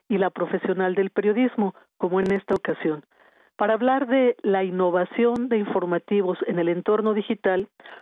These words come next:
de la transformación de los noticieros o informativos, los organizadores nos explican que vendrán periodistas,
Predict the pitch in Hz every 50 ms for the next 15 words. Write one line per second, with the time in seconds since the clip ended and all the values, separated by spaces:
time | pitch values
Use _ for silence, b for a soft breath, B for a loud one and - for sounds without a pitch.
0 | B B B _ - 202 202 202 190 190 - 202 196 196 - - 214 202 196 196
1 | 190 190 - - 247 254 254 254 254 262 233 220 196 180 185 175 - - 165 -
2 | - 220 214 214 208 190 160 - - - _ _ 190 165 165 165 - - 165 165
3 | 180 170 - - 220 208 185 165 - - B B B B B B B - 196 185
4 | - 208 202 214 220 226 226 - 262 247 247 247 262 262 262 254 233 233 208 202
5 | - 180 165 - - _ - 208 226 208 - - 196 196 196 - 185 175 185 185
6 | 185 185 190 196 190 - 196 175 185 180 180 226 233 220 - _ - 214 202 214